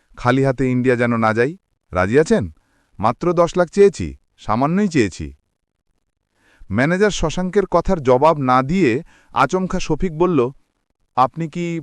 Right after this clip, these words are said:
পুলিশের কাছে রাধানাথ বাবুর খুনের সন্দেহভাজনের তালিকায় আমার নাম বলেছেন?" "বলতে পারি,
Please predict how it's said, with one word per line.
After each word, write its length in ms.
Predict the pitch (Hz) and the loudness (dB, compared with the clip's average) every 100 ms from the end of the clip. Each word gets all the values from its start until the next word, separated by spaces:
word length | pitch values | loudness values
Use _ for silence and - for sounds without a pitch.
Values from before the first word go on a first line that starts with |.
| - | -6
পুলিশের 380 | 147 160 190 170 | -6 -2 -4 -2
কাছে 280 | 165 170 | -2 0
রাধানাথ 360 | 147 135 151 165 | 0 0 -2 -4
বাবুর 300 | 151 156 160 | -2 -2 -4
খুনের 340 | - 147 156 151 - _ - | -6 -4 -4 -6 -14 _ -12
সন্দেহভাজনের 840 | - 139 156 160 151 156 160 160 | -2 0 0 0 0 -2 -2 -4
তালিকায় 400 | - 147 151 156 | 0 0 0 -2
আমার 200 | 147 151 | 0 -2
নাম 180 | 147 147 | -2 -2
বলেছেন?" 460 | 143 170 202 104 73 _ _ _ _ _ _ _ 82 | 0 -2 -2 -6 -8 _ _ _ _ _ _ _ 0
"বলতে 360 | 110 131 147 | 2 4 2
পারি, 420 | 123 90 78 65 | 2 0 -4 -10